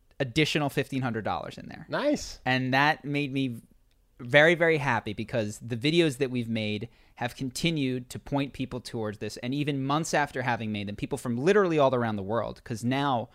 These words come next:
Speaker 1: our foreign language channels have done the Keanu Reeves video that pointed to charity
Speaker 2: Yeah.
Speaker 1: water. There's these Russian people with Russian comments that I can't even realize who are, who are sending money. I
Speaker 2: Yeah.
Speaker 1: thought that was super cool. And I would like to keep it open. They always try to shut
Speaker 2: So
Speaker 1: these things.
Speaker 2: I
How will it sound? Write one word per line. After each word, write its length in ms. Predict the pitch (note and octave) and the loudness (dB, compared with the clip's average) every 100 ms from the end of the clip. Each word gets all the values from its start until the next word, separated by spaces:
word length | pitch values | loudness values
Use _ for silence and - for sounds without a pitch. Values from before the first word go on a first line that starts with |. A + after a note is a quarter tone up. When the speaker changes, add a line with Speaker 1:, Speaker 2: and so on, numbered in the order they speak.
| - _ | -20 _
Speaker 1:
our 120 | - A2 | -4 -2
foreign 340 | - C3+ G#2+ | 2 2 2
language 400 | B2+ F3+ D3 - | 0 -2 -4 -6
channels 540 | - G2 G#2+ B2 - - _ _ _ - | -6 -6 -8 -14 -16 -20 _ _ _ -2
have 420 | A#2 A2 G2 - | 2 2 -2 -4
done 440 | B2+ A2 G2+ G2 - _ _ _ - - - | -2 -2 -2 -4 -8 _ _ _ -20 -20 -10
the 120 | B2 | -8
Keanu 360 | - C#3+ B2 A#2 | -4 -2 0 0
Reeves 220 | A2+ G#2+ | -2 -4
video 260 | B2 G#2+ G#2 | -4 -2 -2
that 120 | G#2+ | -4
pointed 260 | - G#2+ G2+ | -6 -8 -8
to 60 | - | -8
charity 360 | - G2 F#2+ | -4 -4 -2
Speaker 2:
Yeah. 100 | F#2+ | -2
Speaker 1:
water. 260 | A#2 G2 G2 - - | -2 -2 -6 -12 -6
There's 180 | C#3+ C#3 | -2 -2
these 180 | C#3+ A#2+ | -2 0
Russian 340 | A#2+ E3+ - | 4 4 2
people 360 | C#3+ C3 C3 A2+ | -2 -2 0 -2
with 160 | A#2 A2 | -2 2
Russian 280 | C#3 - C#3+ | 2 2 -2
comments 360 | D#3 C#3+ A#2+ | -2 0 -2
that 80 | A#2+ | -4
I 60 | A2 | -4
can't 260 | - C#3+ | -2 -2
even 200 | C3+ A#2 | -2 -4
realize 400 | A2 A2+ F#2 - | -4 -2 -4 -4
who 80 | B2 | -4
are, 260 | G2+ G2+ - - | -2 -4 -8 -8
who 120 | A#2+ | -4
are 320 | G2+ G2 - _ _ _ | -4 -6 -10 _ _ _
sending 300 | - B2 G#2 | -6 -4 -2
money. 240 | G2+ - - | -6 -8 -2
I 40 | |
Speaker 2:
Yeah. 100 | A#2+ | 0
Speaker 1:
thought 160 | - B2 | 0 2
that 120 | A#2+ | 2
was 80 | A2+ | 0
super 240 | - B2 | -2 -6
cool. 300 | - A2 G2+ - | -6 -6 -6 -4
And 100 | B2+ | -2
I 60 | B2+ | 0
would 140 | B2 | 0
like 160 | C3+ E3 | 0 0
to 60 | C3 | -4
keep 220 | - A2 | -8 -4
it 60 | |
open. 380 | A2+ A2 G2 G2 - | -4 -2 -6 -6 -2
They 120 | A#2 | 0
always 200 | D3 D3+ | -2 -4
try 160 | - E3 | -8 -10
to 40 | |
shut 220 | - - | -8 -8
Speaker 2:
So 200 | - C#3 | 0 4
Speaker 1:
these 60 | B2 | 4
things. 80 | G2+ | 6
Speaker 2:
I 520 | C3 C#3+ D3+ D#3+ E3 | 6 8 6 4 0